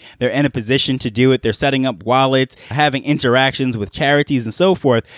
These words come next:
There's going to be a need for a unified trust score or something that can really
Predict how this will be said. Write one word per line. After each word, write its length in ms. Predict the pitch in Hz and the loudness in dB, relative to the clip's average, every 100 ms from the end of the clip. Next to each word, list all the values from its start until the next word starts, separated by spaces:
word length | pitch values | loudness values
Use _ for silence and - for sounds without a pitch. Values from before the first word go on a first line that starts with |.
| 120 | -2
There's 260 | 143 143 | 0 2
going 280 | 120 220 285 | 2 2 2
to 120 | - | 0
be 320 | 156 160 160 165 | -4 -2 -2 -2
a 80 | 127 | 0
need 340 | 131 147 135 | 2 2 0
for 240 | - 120 110 | -2 -2 -2
a 280 | 110 107 104 - - _ | -4 -4 -4 -8 -20 _
unified 840 | 113 120 170 202 170 175 180 170 151 | -10 0 2 2 0 2 4 2 -2
trust 380 | - 180 170 | -4 -2 -2
score 440 | - 165 165 170 160 | -2 0 4 4 2
or 200 | 113 110 | -2 -4
something 500 | - 208 226 185 185 | -2 -4 -4 -6 -2
that 180 | 160 151 | -2 -2
can 220 | 147 120 | -4 -2
really 500 | 143 156 156 151 | 0 2 2 0